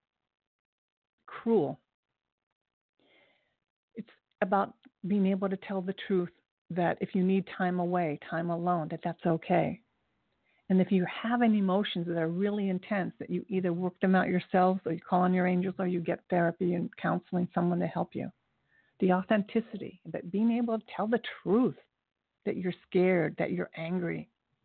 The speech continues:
and that also that you want peace. I think everybody on some soul level wants peace, but many times the ego just wants to fight. There's just so much anger.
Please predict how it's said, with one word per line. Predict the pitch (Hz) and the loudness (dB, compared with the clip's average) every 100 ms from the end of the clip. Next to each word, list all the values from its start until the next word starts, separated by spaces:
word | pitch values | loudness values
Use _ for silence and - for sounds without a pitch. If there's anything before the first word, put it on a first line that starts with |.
| _ _ _ - _ _ _ _ _ - | _ _ _ -20 _ _ _ _ _ -2
and | 185 175 | 0 2
that | 185 - _ - | 0 -4 _ -2
also | 208 226 - 156 220 _ _ | -2 -2 -4 -6 -10 _ _
that | 220 226 | -4 0
you | 196 | 0
want | 180 180 175 - | 0 0 0 -4
peace. | - 180 151 - - _ _ _ _ _ _ | -2 0 -2 -10 -20 _ _ _ _ _ _
I | 175 | -4
think | 185 180 | -2 2
everybody | 185 196 185 175 175 - | 2 2 2 0 0 -4
on | 170 170 | -6 -4
some | - 180 - - | -2 -2 -2 -4
soul | 190 240 320 247 | 2 4 4 2
level | 160 151 147 131 | 0 -2 -6 -8
wants | - - _ _ | -12 -16 _ _
peace, | - 120 180 _ _ _ _ _ _ _ | -12 -12 -16 _ _ _ _ _ _ _
but | 180 | -8
many | 175 175 190 | -6 -6 -6
times | - 180 170 | -6 -8 -8
the | - | -4
ego | 180 170 170 165 160 _ _ | -2 0 -2 -4 -8 _ _
just | 170 | -14
wants | 175 165 165 - | -6 -6 -6 -10
to | 170 - | -10 -2
fight. | 156 - - | -2 -2 -8
There's | 196 160 | -8 -6
just | 170 - - - | -8 -12 -18 0
so | 185 190 | 2 4
much | 180 - - | 2 -2 -4
anger. | 175 170 156 - | -2 -2 -4 -10